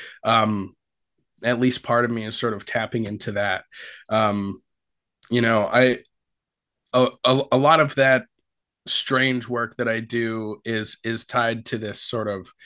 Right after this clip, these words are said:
like, cycle of, of life and death and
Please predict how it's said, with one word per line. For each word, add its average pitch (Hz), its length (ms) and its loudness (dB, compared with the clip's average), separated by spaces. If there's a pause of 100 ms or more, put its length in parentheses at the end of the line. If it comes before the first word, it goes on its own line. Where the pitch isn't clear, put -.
(760)
like, 110 420 -2 (400)
cycle 117 480 0
of, 98 240 -4 (220)
of 101 400 -4
life 127 500 2
and 95 240 -12
death 131 480 4
and 107 480 -4